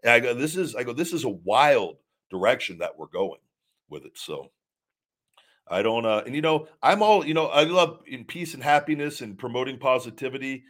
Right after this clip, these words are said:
with it. And you know, and, and, and one way I do understand, like, social media, like, uh, uh, like, really hateful comments, and I think there has to be, like, death threats and certain things, and I go, but I, they're like, "W-, we are weakening our,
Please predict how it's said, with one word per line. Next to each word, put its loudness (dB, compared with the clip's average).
with 0
it. 2
And -8
you -8
know, 2
and, -8
and, -6
and -4
one 2
way 4
I 2
do -4
understand, -6
like, 0
social -6
media, -6
like, -2
uh, -6
uh, -6
like, -4
really -4
hateful -8
comments, -4
and -6
I 0
think -12
there 0
has 0
to -18
be, -8
like, -14
death 0
threats 0
and -14
certain -12
things, -10
and -6
I 4
go, 0
but 0
I, -2
they're -2
like, -4
"W-, -20
we -4
are 0
weakening -4
our, 6